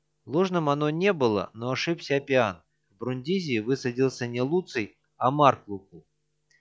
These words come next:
Лукул находился ещё очень далеко от Италии. В погоне за Митридатом он дошёл до самой Армении, где тот укрылся у своего зятя Тиграна второго,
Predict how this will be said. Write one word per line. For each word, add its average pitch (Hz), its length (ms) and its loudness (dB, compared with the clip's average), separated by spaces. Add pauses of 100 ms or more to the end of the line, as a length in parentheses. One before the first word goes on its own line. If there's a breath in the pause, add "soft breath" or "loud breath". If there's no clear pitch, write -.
(440)
Лукул 143 380 -2
находился 160 580 4
ещё 147 260 2
очень 143 380 -2
далеко 107 400 -2
от 120 140 0
Италии. 92 500 -6 (400)
В - 20 -20
погоне 151 440 2
за 147 100 -4
Митридатом 165 680 0 (260)
он 196 180 0
дошёл 156 420 2
до 120 140 2
самой 143 400 2
Армении, 104 720 -4 (400)
где 110 180 -2
тот 131 240 0
укрылся 156 460 -2
у 117 40 -8
своего 110 380 0
зятя 151 460 2 (240)
Тиграна 110 440 0
второго, 147 640 0